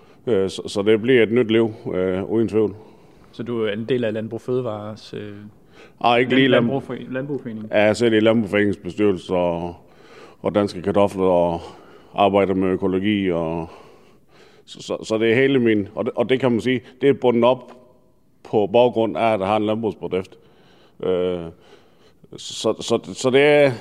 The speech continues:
Speaker 1: det er et helt nyt liv, der kommer til at foregå, hvis det lige pludselig ikke skal være bondemand med.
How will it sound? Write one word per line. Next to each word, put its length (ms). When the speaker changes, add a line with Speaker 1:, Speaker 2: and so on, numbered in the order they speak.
Speaker 1:
det 100
er 60
et 60
helt 160
nyt 180
liv, 140
der 100
kommer 180
til 80
at 100
foregå, 360
hvis 200
det 140
lige 100
pludselig 480
ikke 160
skal 160
være 100
bondemand 360
med. 180